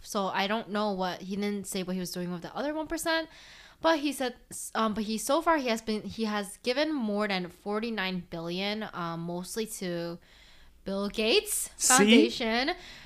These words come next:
Speaker 1: you know, rich money travels around rich people. Anyways, and his kids' foundation, which is, like, I guess, like, another loophole.
Speaker 2: Or it could just be the Matrix.
Speaker 1: Yes. <laughs> Um, and then I guess I'll do the fun facts too.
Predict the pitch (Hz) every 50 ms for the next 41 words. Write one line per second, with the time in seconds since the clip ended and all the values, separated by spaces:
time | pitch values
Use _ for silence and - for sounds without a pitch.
0 | - - - 214 220 214 202 202 208 220 254 - - - - 220 214 233 277 269
1 | - - 262 254 254 247 262 226 - - - 240 226 220 208 202 208 214 208 190
2 | 185 185 185 185 175 175 175 - 185 175 160 156 160 165 165 170 170 - - 311
3 | 320 302 226 196 170 170 175 175 - - 254 262 262 262 277 254 247 247 226 214
4 | - - - - - 202 190 185 180 - - - - 190 175 170 165 156 156 160
5 | 165 - 165 165 165 165 160 165 - - 185 170 - - 160 160 147 - - 180
6 | 170 180 165 - - 165 165 170 170 170 170 165 165 165 160 170 170 165 - -
7 | 156 165 151 156 175 - - - 160 165 175 165 139 135 135 - 147 143 - 147
8 | 139 - - 143 135 131 127 135 - - - - - - - - - - - -
9 | - - - - - - - - - - - 202 175 - 120 - - - - -
10 | - - - 240 220 - - - - - - - - 302 226 233 - - - -
11 | - 254 269 294 302 294 285 - - - - 214 202 196 190 185 185 185 185 185
12 | 156 190 196 214 214 208 202 202 - 196 208 202 208 202 214 196 185 - 196 190
13 | 185 - 208 185 185 180 180 - - - - - 359 381 392